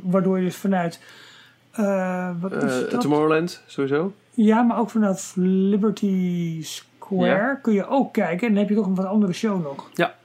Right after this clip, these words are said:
Speaker 1: Dus dat gebruiken ze iets beter.
Speaker 2: Klopt.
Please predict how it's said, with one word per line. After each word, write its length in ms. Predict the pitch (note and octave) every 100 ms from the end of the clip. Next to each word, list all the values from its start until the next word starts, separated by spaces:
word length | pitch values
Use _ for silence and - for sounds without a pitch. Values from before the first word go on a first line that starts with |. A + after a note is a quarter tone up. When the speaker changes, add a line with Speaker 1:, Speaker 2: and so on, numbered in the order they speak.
| _ _ _ _ _
Speaker 1:
Dus 120 | - F3+
dat 140 | G3+
gebruiken 400 | G#3 F#3 G3+ F#3
ze 80 | G#3
iets 120 | F3
beter. 380 | F3 F3+ - - - _ -
Speaker 2:
Klopt. 360 | - B2 A2 -